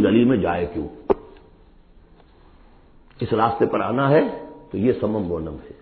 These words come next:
یہ چار آیتیں ہو گئیں تمہید کی۔ چار آیتیں ہیں اب۔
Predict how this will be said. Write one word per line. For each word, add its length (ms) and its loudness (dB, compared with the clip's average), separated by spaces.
یہ 120 0
چار 260 8
آیتیں 340 6
ہو 160 4
گئیں 180 6
تمہید 520 -4
کی۔ 100 -12
چار 200 10
آیتیں 320 8
ہیں 140 6
اب۔ 140 8